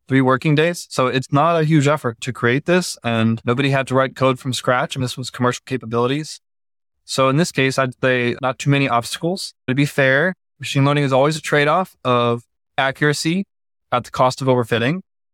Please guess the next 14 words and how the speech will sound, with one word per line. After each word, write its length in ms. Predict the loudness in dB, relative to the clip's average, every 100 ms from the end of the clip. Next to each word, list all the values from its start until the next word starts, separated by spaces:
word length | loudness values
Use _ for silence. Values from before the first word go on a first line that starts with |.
| _ _ _
and 120 | -4 0
generality, 600 | 0 2 0 0 -4 -8 _ _ _ _ -4
right? 220 | -2 -4 _
How 160 | 0 2
widespread 580 | 4 2 2 -2 -2 -2
can 140 | -2
I 20 |
use 260 | 2 4 4
the 60 | 4
model 340 | 4 4 0
and 160 | -2 -4
still 180 | 0 0
maintain 340 | 0 0 0
accuracy? 600 | 0 -4 -8 -10 -12 -20